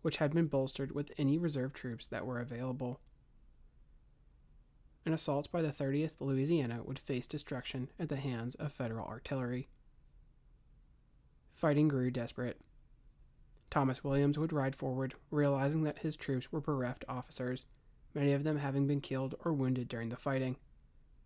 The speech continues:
While leading them around Magnolia Cemetery, Williams would be mortally wounded. Colonel Thomas Cahill would take over and pull the inexperienced Northerners back toward the river.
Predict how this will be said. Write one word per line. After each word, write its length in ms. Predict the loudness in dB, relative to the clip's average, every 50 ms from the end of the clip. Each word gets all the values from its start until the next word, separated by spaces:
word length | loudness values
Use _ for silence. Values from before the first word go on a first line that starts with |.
| -20 -20 -20 -20 -20 -20 -20 -20 -20 -20 -20 -20 -20 -20 -20 -20 -20 -20 -20 -20 -20 -20 -20 -20 -20 -20 -4 0
While 220 | 2 2 2 4
leading 340 | 4 4 6 6 6 6 6
them 220 | 4 2 2 0
around 360 | 0 2 2 4 4 4 4
Magnolia 460 | 4 2 2 0 0 -2 -2 -4 -4 -2
Cemetery, 600 | 0 2 2 2 2 2 2 2 2 2 0 -4 -6 -4
Williams 480 | 0 2 4 6 6 6 4 4 2 -2
would 140 | -2 2
be 100 | 4 4
mortally 440 | 4 4 4 2 0 -2 -2 -4 -2
wounded. 420 | 0 2 4 4 4 2 2 -2 -4 -10 -18 -20 -20 -20 _ -20 -20 _ -20 -20 _ -20 -20 _ -20 -20 -20 -20 -20 -20 -20 -20 -20 _ -20 -20 -20 -20 -20 _ 0
Colonel 260 | 2 4 4 4 2
Thomas 380 | 0 -2 -2 -2 -2 -2 -4
Cahill 500 | -6 -2 -2 0 2 2 2 0 0 -2 -6 -4
would 140 | -4 -4 -2
take 260 | 0 0 -2 0 0
over 360 | 0 0 0 0 -2 -4 -4 -2
and 160 | -2 -4 -4
pull 320 | -4 -6 -6 -4 -2 -2 0
the 180 | 0 -2 -2 -2
inexperienced 720 | -2 -2 -2 -2 -4 -6 -6 -4 -2 -2 -2 -2 -2 -2
Northerners 540 | -2 0 0 0 -2 -2 -2 -4 -4 -6 -10 -16 -12 -8 -8
back 260 | -6 -6 -8 -10 -12
toward 240 | -10 -8 -6 -6 -6
the 60 | -4
river. 360 | -2 -2 -2 -2 -2 -4 -4